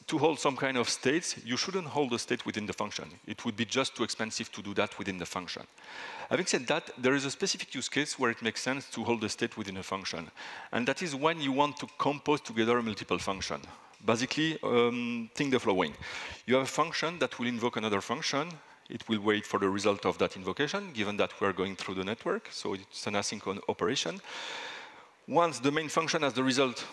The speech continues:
of that invocation, it will in-, invoke another function, and so on and so on.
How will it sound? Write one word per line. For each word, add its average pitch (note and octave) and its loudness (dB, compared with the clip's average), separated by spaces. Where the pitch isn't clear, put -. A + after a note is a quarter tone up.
of A#2 4
that B2+ 4
invocation, C3 2
it - 0
will C3 6
in-, A#2+ 0
invoke A#2 2
another G#2 2
function, E3 0
and A2+ 0
so - -2
on A2+ 0
and F#2+ -2
so - -6
on. D#2+ -6